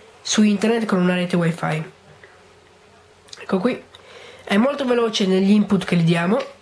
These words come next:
anche se non ha ancora la, lo schermo retina. Come mi ha detto prima, non può chiamare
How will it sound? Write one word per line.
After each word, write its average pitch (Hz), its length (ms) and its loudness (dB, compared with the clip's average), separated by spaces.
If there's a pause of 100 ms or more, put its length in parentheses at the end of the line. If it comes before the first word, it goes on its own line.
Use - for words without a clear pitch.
(3000)
anche 202 240 -2
se 202 100 -2
non 196 160 2
ha 190 260 -6 (180)
ancora 180 460 0
la, 165 520 -2 (560)
lo - 120 -6
schermo 180 500 0
retina. 190 440 0 (2500)
Come 220 180 0
mi 262 80 0
ha 269 40 -2
detto 269 120 -6
prima, 294 220 -4
non 214 260 0
può 247 140 -2
chiamare 175 600 -2